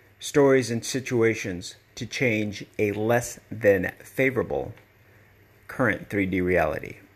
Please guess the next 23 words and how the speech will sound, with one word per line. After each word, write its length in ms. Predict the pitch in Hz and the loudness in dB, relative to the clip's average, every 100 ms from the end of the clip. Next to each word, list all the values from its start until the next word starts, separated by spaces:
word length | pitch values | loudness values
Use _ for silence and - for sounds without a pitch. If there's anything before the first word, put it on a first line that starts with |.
| _ _ - - - - - - - _ - | _ _ -20 -20 -20 -20 -20 -20 -20 _ 4
Caring 260 | 143 135 | 6 6
is 120 | 127 | 2
sharing. 460 | - 151 135 151 156 | 2 4 4 4 -4
If 220 | 110 - | -10 -8
you 80 | 120 | -8
found 300 | - 110 104 | -4 -4 0
value, 340 | 107 110 120 | 2 4 2
feel 220 | 117 - 104 | -2 -6 -6
free 240 | - 110 | -4 -4
to 80 | 95 | -4
share 260 | - 113 | -2 -2
with 180 | 101 95 | 0 -4
family, 640 | - - 117 117 120 113 113 - | -8 2 2 4 2 -2 -6 -14
friends, 520 | - 123 120 117 113 - | 0 2 2 0 -4 -4
neighbors, 640 | 117 120 135 160 170 165 - - | 2 4 4 2 0 -2 -12 0
or 140 | 160 | 2
individuals 680 | 180 180 170 180 139 85 87 | 4 4 4 2 0 -2 -4
maybe 260 | 110 110 110 | -4 -2 -4
going 360 | 90 110 110 107 | -2 -2 0 -2
through 200 | 120 110 | -2 -2
a 60 | |
divorce 520 | 98 92 110 127 127 | -4 0 0 0 -6
that 340 | - 101 92 | -4 -4 -4